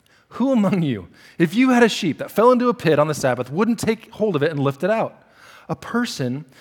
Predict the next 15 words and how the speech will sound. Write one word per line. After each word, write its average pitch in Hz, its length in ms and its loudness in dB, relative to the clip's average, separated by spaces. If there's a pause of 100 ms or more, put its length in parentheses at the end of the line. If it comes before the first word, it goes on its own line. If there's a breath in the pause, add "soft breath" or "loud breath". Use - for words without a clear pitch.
(140 loud breath)
is 135 160 -6
worth 135 180 0
far 175 380 0
more 123 480 -2 (260 loud breath)
than 127 100 -6
a 123 60 -6
sheep. 147 400 -6 (400 soft breath)
So 180 240 0
it 170 60 2
is 226 180 0
lawful 120 400 0
to 127 100 -10
do 123 160 -4
what's 117 140 -8
good 110 380 -6